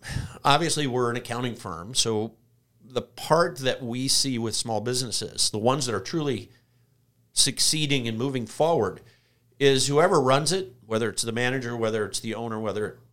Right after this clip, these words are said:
you know, whoever it is, they know their numbers. And one of the best examples was that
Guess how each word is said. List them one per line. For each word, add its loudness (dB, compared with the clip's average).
you -8
know, -2
whoever 6
it 4
is, -4
they 4
know 4
their -2
numbers. -2
And -10
one 0
of -2
the 0
best 2
examples -4
was -6
that -6